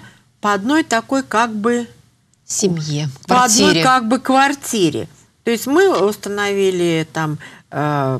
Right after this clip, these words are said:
Speaker 1: посудомоечную машину, чтобы они мыли посуду, э,
Speaker 2: Стиральную.
Speaker 1: С В Ч, э, стиральную там машину, м, р-, где можно разогревать, холодильник.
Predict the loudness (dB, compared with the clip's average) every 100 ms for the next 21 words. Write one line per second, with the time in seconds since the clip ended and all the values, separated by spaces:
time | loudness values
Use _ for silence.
0 | -4 0 2 2 2 -2 -4 -6 -4 -4
1 | -2 -2 -2 -4 -4 -2 -2 -2 -2 -4
2 | -4 -4 -2 -2 0 -2 -2 -4 -2 -2
3 | 0 -2 -4 -16 -18 -6 -2 0 0 -2
4 | -4 -6 -8 -8 -2 -2 2 2 2 2
5 | 0 2 2 2 2 -2 -8 -12 -10 -2
6 | 0 0 0 -4 -4 -6 -6 -6 0 2
7 | 4 6 4 4 0 0 0 0 0 -2
8 | -2 -2 -6 -8 -16 -20 -12 -8 -4 -4
9 | -4 -4 -4 -6 -4 -2 -2 0 2 2
10 | 0 -2 -2 -2 -2 0 2 2 0 -2
11 | 0 0 0 0 0 0 -6